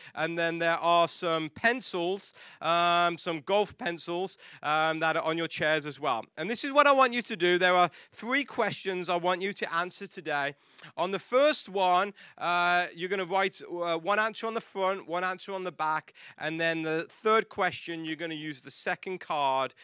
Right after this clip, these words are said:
and, uh, you're gonna write it, uh, on there. So this is the first question that, uh, I want you to, uh, answer and write on that first card, on the front of that card. And this is the question: "What makes you unique?"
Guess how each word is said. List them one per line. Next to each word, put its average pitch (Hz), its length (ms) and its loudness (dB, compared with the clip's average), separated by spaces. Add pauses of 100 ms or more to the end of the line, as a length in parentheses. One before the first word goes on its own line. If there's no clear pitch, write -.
(200)
and, 135 460 -6
uh, 135 80 -2
you're 123 180 -6
gonna 131 180 -6
write 127 380 -4
it, 127 260 -8
uh, 117 220 -6
on 131 220 -4
there. 110 180 -6
So 151 180 -6
this 240 220 -2
is 277 160 -4 (240)
the 190 80 -6
first 269 380 4
question 190 580 0 (220)
that, 180 360 4
uh, 180 300 6
I 175 160 4
want 208 440 2
you 196 140 -6
to, 185 400 -2
uh, 165 320 4
answer 220 560 0 (280)
and 165 260 -4
write 196 260 2
on 185 220 -4
that 180 260 -2
first 196 460 -2
card, 160 260 2
on 165 60 -2
the 165 80 -4
front 175 300 -8
of 170 40 -6
that 156 140 -4
card. 143 380 0 (260)
And 160 220 -2
this 185 160 -4
is 175 100 -8
the 170 120 -6
question: 127 640 -2 (260)
"What 180 440 2
makes 190 480 -4
you 160 600 0 (160)
unique?" 143 640 -6